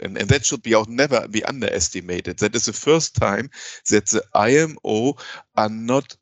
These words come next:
granting the so-called grandfather law. <laughs> Where you have built your ship, it will rest up to the end of your life. Now you have to fulfill with your existing vessel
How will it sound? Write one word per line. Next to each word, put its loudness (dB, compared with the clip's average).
granting 2
the -6
so-called -4
grandfather 2
law. 0
<laughs> -8
Where 4
you 0
have 0
built 2
your 0
ship, 2
it 0
will 4
rest 0
up -2
to -10
the -6
end -2
of -14
your 0
life. 0
Now -2
you -2
have 0
to -10
fulfill 0
with 4
your 0
existing 0
vessel 0